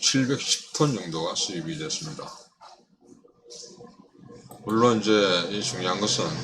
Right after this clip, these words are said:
팔월과 구월의 양고기 수입은, 어, 계절적인 영향도 있지만 실제 많은 숫자가 감소된, 어,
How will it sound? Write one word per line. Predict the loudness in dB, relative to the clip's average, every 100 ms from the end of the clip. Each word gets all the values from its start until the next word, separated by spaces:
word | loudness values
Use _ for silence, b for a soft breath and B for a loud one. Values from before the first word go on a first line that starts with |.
| -8 -8 -8 -8 -8 -8 -8 -10 -10 -4
팔월과 | 4 6 8 8 6
구월의 | 4 0 4 4 6 6 4
양고기 | 4 -2 -6 -6 -2
수입은, | 0 0 -2 -2 -2 -4 -8
어, | -10 -8 -6 -8 -10
계절적인 | -6 0 2 2 2 0
영향도 | -2 -4 -4 -4 -4 -4
있지만 | -2 -2 -2 -2 -4 -8 -20 b b -14
실제 | -10 -6 -4
많은 | -6 -10 -6 -2 0
숫자가 | 0 -2 -2 -2 0 -2 -4 -12 -20 -14
감소된, | -12 -6 -4 0 -2 -2 -10 -20 -20 -14
어, | -12 -10 -10 -12 -14